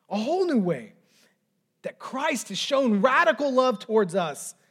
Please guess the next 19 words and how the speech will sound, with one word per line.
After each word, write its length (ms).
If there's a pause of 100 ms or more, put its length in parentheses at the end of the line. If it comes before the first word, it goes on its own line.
(200)
And 80
if 80
we 80
receive 560
it 340 (140)
and 100
we 120
embrace 580
it, 280 (160)
we 200
lean 340
into 320
it. 80
John 260
fifteen 360
nine, 180
how 120
many 100
times 340